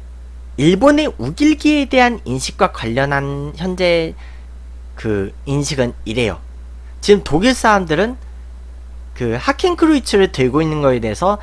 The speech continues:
굉장히 굴욕감을 느끼거든요. 이걸 들-, 어? 이걸 쓰라고? 이런 거면서.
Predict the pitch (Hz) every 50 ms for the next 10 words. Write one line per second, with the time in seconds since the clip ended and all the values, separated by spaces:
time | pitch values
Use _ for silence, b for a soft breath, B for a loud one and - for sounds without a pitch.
0 | B B B B B - - 131 135 139 147 147 185 190 196 196 190 - - -
1 | - 117 180 220 - - 240 226 214 190 135 123 - - 117 104 98 95 107 131
2 | 156 - - 117 117 175 180 147 - 131 123 B B B B B B - - 143
3 | 160 185 185 B B B B - - 117 120 139 160 147 139 - - 233 226 202
4 | 185 180 190 185 180 - - 110 110 110 104 101 92 - - 107 135